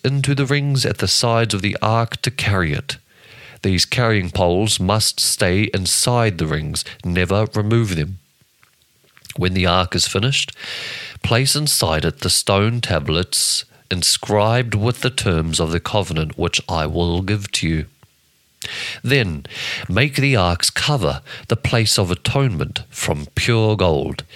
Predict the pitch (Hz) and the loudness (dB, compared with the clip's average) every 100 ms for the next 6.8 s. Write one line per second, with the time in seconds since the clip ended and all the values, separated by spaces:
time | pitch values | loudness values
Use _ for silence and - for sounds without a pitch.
0 | - - - 110 - - 104 - 107 120 | -8 -6 0 0 0 0 -2 0 0 0
1 | 117 117 117 113 123 117 120 117 113 101 | 0 0 0 0 0 2 4 4 2 -2
2 | 85 - 120 117 - 110 104 98 - 95 | -4 -2 -2 0 0 0 0 0 0 0
3 | 90 87 73 71 73 - - - - - | 2 2 2 -2 -6 -14 -20 -16 -14 -14
4 | - 101 147 151 151 123 127 - - 113 | -10 -2 0 2 2 2 0 -4 -2 2
5 | 107 110 - 143 120 85 76 67 95 101 | 2 2 2 2 2 2 -2 -2 -2 -2
6 | - 98 82 80 107 107 78 76 | -4 -2 -2 0 2 2 0 -4